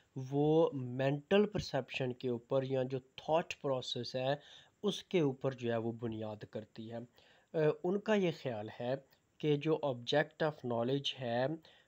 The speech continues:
वो, अ, ऐसे ही, अ, एग्जिस्ट नहीं कर रहा कि बाहर कोई भी एक चीज़ जो है, जैसे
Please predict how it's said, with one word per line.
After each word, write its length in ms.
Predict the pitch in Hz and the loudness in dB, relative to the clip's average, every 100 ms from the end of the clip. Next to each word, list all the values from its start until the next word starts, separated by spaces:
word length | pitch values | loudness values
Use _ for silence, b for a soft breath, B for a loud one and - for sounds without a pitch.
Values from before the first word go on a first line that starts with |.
| B | B
वो, 520 | 127 123 139 160 170 175 | -8 -2 0 2 4 2
अ, 380 | - 123 127 | 0 0 -2
ऐसे 380 | 135 135 - - | 0 -2 -4 -4
ही, 420 | 170 156 175 170 | -2 2 2 2
अ, 100 | - | 2
एग्जिस्ट 720 | 127 131 123 123 127 147 - 165 | 2 2 0 -2 -4 -4 -4 0
नहीं 200 | 185 190 | 2 2
कर 260 | 135 110 | 0 0
रहा 160 | 117 123 | 0 0
कि 140 | 135 | 0
बाहर 360 | 123 143 131 131 | 0 2 2 -4
कोई 360 | - 123 127 | -4 0 0
भी 200 | 131 147 | 0 -2
एक 140 | 131 - | -4 -6
चीज़ 300 | - 123 123 - | -6 -6 -6 -4
जो 120 | 123 | -2
है, 240 | 117 120 | 0 -2
जैसे 440 | 123 120 - 131 | -2 -4 -2 -2